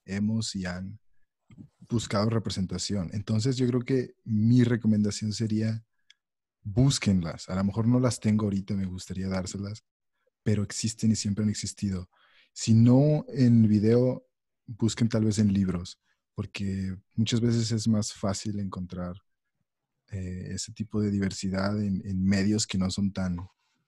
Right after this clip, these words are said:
difuminados como, como la pantalla. Eh,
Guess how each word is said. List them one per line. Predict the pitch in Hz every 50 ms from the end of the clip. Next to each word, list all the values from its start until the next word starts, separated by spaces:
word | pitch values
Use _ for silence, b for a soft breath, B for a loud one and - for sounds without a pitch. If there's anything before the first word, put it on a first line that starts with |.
| _ _ _ _ _
difuminados | - 107 104 - 107 101 98 98 92 92 90 92 95 104 107 - -
como, | - - 98 92 87 85 85 - 101 - _ _ _ _ _ _ _ _ _ _ _ _ _ _
como | _ - 101 95 95
la | 92 90 -
pantalla. | - 90 90 87 - 92 90 90 87 90 - _ _ _ _ _ _ _ _ _ _ _ _ _ _ _ _ _ b b b b b b b b b b b b b _ _ _
Eh, | - 135 135 143 147 151